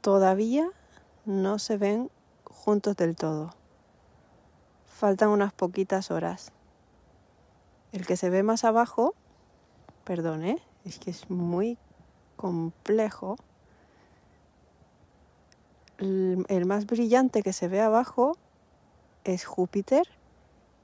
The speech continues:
y el otro un poco más pequeño arriba es Saturno. Ya casi, casi estamos. Bueno,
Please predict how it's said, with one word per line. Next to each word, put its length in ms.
y 180
el 100
otro 220
un 120
poco 240
más 180
pequeño 420
arriba 320
es 100
Saturno. 800
Ya 200
casi, 580
casi 320
estamos. 640
Bueno, 460